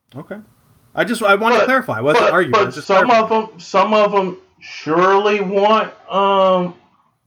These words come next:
Speaker 2: white people to end up on top. They don't want anybody
Speaker 1: I mean, that's
Speaker 2: darker
Speaker 1: racist.
Speaker 2: than you.
Speaker 1: <laughs>
Speaker 2: Darker than you. Well, no.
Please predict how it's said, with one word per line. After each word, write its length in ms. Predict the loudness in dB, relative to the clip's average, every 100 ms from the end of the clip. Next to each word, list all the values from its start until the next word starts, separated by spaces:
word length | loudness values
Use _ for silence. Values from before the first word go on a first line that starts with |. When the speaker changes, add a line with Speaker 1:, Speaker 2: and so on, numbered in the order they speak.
| -6
Speaker 2:
white 400 | 0 0 0 -4
people 360 | -6 -4 -4 -2
to 140 | -2
end 220 | -2 0
up 240 | 0 0 -2
on 240 | -4 -4
top. 500 | 0 2 0 -4 -14 _ _ _ _ _ _
They 160 | -4 0
don't 300 | 0 0 0
want 320 | 0 0 -2 -6
anybody 800 | -4 -4 0 2 2 2 0 -4
Speaker 1:
I 60 | -4
mean, 280 | -2 -2
that's 280 | 0 0 0
Speaker 2:
darker 360 | 0 2 2 2
Speaker 1:
racist. 180 | 0 0
Speaker 2:
than 240 | -2 -2
you. 440 | -2 0 0 -2 -4
Speaker 1:
<laughs> 40 | -4 -4 -6 -8 -12 -20 _ _ _ _ -8
Speaker 2:
Darker 500 | -2 0 0 0 -2
than 220 | -2 -4 -4
you. 200 | -6 0
Well, 360 | 2 2 2
no. 420 | 0 2 2 -2